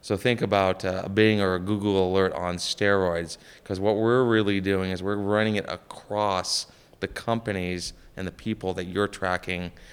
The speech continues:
I mean, within your C R M system, not just pulling up every, every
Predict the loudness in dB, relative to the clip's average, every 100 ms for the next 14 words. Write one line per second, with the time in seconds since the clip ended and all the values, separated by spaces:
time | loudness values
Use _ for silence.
0 | -16 -8 -6 -2 2 4 4 2 0 0
1 | 2 0 -2 -6 -6 -8 -12 -20 -14 -2
2 | 2 2 0 -6 0 2 2 0 -4 0
3 | 0 2 2 0 -2 2 2 4 0 -2